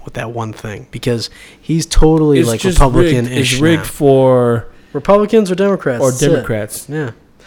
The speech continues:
Speaker 1: But those things are the same fucking thing, man. They do and say and act out the same things, man.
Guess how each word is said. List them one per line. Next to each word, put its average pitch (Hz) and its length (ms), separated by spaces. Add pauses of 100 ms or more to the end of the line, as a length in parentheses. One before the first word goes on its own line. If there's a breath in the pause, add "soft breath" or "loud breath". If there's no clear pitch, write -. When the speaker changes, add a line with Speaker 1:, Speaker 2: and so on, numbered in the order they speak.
(400 loud breath)
Speaker 1:
But 151 240
those 160 280
things 190 240
are - 20
the 156 80
same 170 460
fucking 156 360
thing, 151 300
man. 120 320 (280)
They 127 180
do 147 720
and 113 240
say 139 760
and 113 280 (200)
act 123 340
out 135 200
the - 60
same 127 240
things, 113 400
man. 113 160